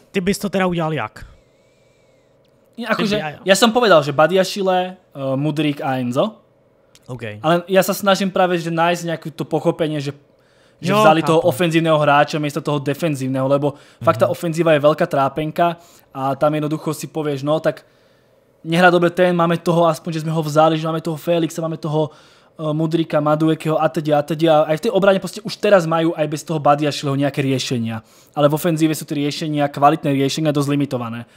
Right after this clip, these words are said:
Speaker 2: A vlastne
Speaker 1: No
Speaker 2: ani
Speaker 1: jo, ale
Speaker 2: ešte o
Speaker 1: za, za
Speaker 2: Felixovi
Speaker 1: mě jako, když ti tam přijde právě ten Koulibaly, tak jako Koulibaly chodící pohroma.
Speaker 2: No, zatiaľ áno, no.
Speaker 1: Jako jasně, může se zlepšit samozřejmě, ale jako ty výkony zatím jsou naprosto příšerný.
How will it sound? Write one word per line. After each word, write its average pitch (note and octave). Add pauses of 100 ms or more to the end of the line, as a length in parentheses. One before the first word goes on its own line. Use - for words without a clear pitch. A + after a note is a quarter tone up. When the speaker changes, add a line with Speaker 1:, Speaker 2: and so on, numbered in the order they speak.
(160)
Speaker 2:
A -
vlastne C#3
Speaker 1:
No D3
Speaker 2:
ani D3
Speaker 1:
jo, D#3
ale E3
Speaker 2:
ešte F3+
o -
Speaker 1:
za, E3
za E3
Speaker 2:
Felixovi D#3
Speaker 1:
mě D3+
jako, D3+ (640)
když C3
ti E3
tam D3
přijde D3+
právě C#3
ten C3+ (160)
Koulibaly, C3+ (560)
tak B2+ (160)
jako C3
Koulibaly C3+
chodící C3+
pohroma. B2+ (1160)
Speaker 2:
No, F#3+
zatiaľ E3+
áno, C#3
no. A2+ (880)
Speaker 1:
Jako C3
jasně, D#3
může B2
se A#2
zlepšit C3+
samozřejmě, G#2+
ale A2+ (300)
jako C3
ty C3
výkony C3+
zatím B2+
jsou C#3
naprosto B2+
příšerný. B2